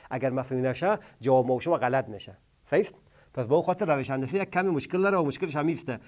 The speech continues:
که ما و شما باید دقیق رسم کنیم. باید بسیار دقیق بیایم چی کنیم؟ گرافا را رسم کنیم. خب دقت کن شاگرد عزیز، حال می‌ریم پیدا می‌کنیم. خب نقطه اول ما و شما چی است؟ من اول گراف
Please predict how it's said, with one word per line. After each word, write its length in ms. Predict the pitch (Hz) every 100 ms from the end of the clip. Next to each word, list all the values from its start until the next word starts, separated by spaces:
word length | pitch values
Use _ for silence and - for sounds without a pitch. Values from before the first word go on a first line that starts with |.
| - -
که 80 |
ما 120 | 147 175
و 60 |
شما 120 | 170
باید 240 | 180 165 131
دقیق 320 | 139 196 170
رسم 280 | 151 131 123
کنیم. 300 | 117 110 98 - - _ _ 131
باید 200 | 143 135 - - _ 131
بسیار 360 | 117 175 185
دقیق 420 | 135 139 - 196
بیایم 220 | 147 180 170
چی 120 | 170
کنیم؟ 280 | 202 214 139
گرافا 340 | 131 123 160
را 160 | 208 185 - -
رسم 340 | 131 127 123
کنیم. 260 | 117 110 104 - _ _ _ _ _ _ _ _ _ _ _ _ _ _ _ _ _ _ - _ _ _ _ _ _ - _ _ _ _ _ _ _ -
خب 220 | - 117 _ - - - - -
دقت 260 | 147 254 208
کن 80 | 214
شاگرد 240 | 214 220
عزیز، 140 | 220
حال 140 | 220 233
می‌ریم 160 | 226
پیدا 240 | 156 143 143
می‌کنیم. 340 | 135 135 165 - - - - - - _ - - _ _ - -
خب 220 | 156 147 143
نقطه 240 | 175 220
اول 220 | 196 196
ما 100 | 190
و 60 | 175
شما 180 | 185 185
چی 140 | 214
است؟ 180 | 226 - - - -
من 100 | 175
اول 160 | 185 196
گراف 300 | 160 180